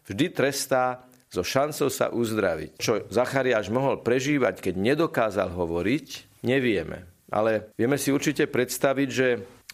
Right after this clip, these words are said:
to bola veľká lekcia. Ako keby nám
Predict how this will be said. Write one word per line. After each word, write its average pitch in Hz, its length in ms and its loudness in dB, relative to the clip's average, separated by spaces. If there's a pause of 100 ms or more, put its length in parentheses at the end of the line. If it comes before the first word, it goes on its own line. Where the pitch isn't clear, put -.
(100)
to 123 80 2
bola 117 400 2
veľká 120 800 0
lekcia. 113 640 -2 (480)
Ako 123 240 -4
keby 143 240 0
nám 120 320 0